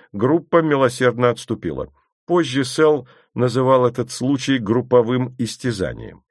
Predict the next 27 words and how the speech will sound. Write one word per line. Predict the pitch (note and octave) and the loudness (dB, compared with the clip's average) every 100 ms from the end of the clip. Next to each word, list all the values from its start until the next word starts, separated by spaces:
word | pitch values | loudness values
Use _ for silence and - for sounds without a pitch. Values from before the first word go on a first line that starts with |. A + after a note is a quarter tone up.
| _ - - _ - | _ -20 -20 _ -12
В | G#2+ | 0
большинстве | E3+ E3 F3 E3 - F#3+ F3 | 0 2 -2 -4 0 2 2
случаев | - G3 G#3+ - C3+ A#2 - _ | 0 -2 0 2 2 2 -4 _
славные | - D3 E3 D#3+ D3+ D3 | -6 0 2 4 2 0
парни | B2+ F3+ D#3 D#3 | 2 2 4 0
вовсе | C#3 E3+ C#3 E3 | 2 0 0 -2
не | D#3 D3+ | 0 0
жертвы | C3+ D3 D#3+ C3 D#3 | 2 0 0 0 0
других | C3 C3+ B2+ C#3+ C#3+ | 2 -2 -2 -4 -2
людей, | C#3 D#3 A2+ G2 | -2 -2 0 -2
скорее | - - B2+ D3+ D3+ | -2 0 2 2 2
они | D3 D3 | 2 -2
сами | C#3+ D#3+ C3 | 2 2 2
собой | A2 - A#2+ A2 | 0 0 0 0
жертвуют. | G2 B2 - - C2 - _ _ _ _ | 0 0 0 -8 -12 -14 _ _ _ _
Своим | - C3+ D#3 D#3 | -4 2 4 4
отношением | C#3+ D3 C#3+ - E3+ C#3+ C3+ C3+ - | 2 2 0 2 2 2 0 -2 -4
и | C#3+ | -6
действиями | B2+ E3+ C3 - B2 A#2 A#2 | 0 0 0 -2 -2 0 0
Сэл | - E3 D#3 | 0 2 2
гарантировал | B2 C3 C3+ B2+ D#3 C#3+ C#3+ | 2 2 0 0 2 4 2
невозможность | C#3 C#3 C3+ C3 D#3 C#3+ C#3+ C3 - | 2 2 0 2 2 2 0 -2 -6
удовольствия | - B2+ C3 C3+ D3+ C3 - C3 C3+ | -2 2 2 4 2 0 -2 0 0
или | C3 D3 C3 | -2 -2 0
успеха | C3 A#2+ - C3 A#2+ A#2 | 0 -2 -2 -2 0 0
на | A2+ | 2
работе. | A2 D2+ A#1 - | 0 -2 -10 -18